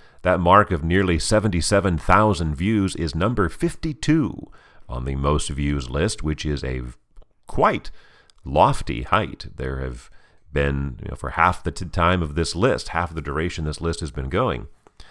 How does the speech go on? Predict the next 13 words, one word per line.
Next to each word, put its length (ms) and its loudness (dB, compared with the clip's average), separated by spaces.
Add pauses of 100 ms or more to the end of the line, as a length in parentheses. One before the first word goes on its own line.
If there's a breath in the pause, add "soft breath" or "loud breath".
(160 soft breath)
that 80 -6
would 120 -2
have 80 -2
been 80 -4
good 140 -2
enough 220 -2
for 120 -6
the 80 -6
most 400 0
views, 480 -16 (140)
you 80 -14
know, 200 -16
pre-Gloomhaven. 840 -2